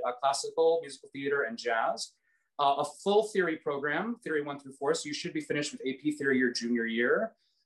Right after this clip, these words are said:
Uh, language art song labs. You'd have twelve language, uh, art songs,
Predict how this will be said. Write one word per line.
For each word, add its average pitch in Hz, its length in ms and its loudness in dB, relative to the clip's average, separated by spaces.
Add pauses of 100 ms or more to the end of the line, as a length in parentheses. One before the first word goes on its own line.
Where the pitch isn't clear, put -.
Uh, 139 400 4
language 160 440 -2
art 160 200 -4
song 170 260 0
labs. 175 380 -2
You'd 147 120 -10
have 135 200 -8
twelve 185 600 2
language, 156 480 -2
uh, 143 200 0
art 160 180 2
songs, 196 540 -2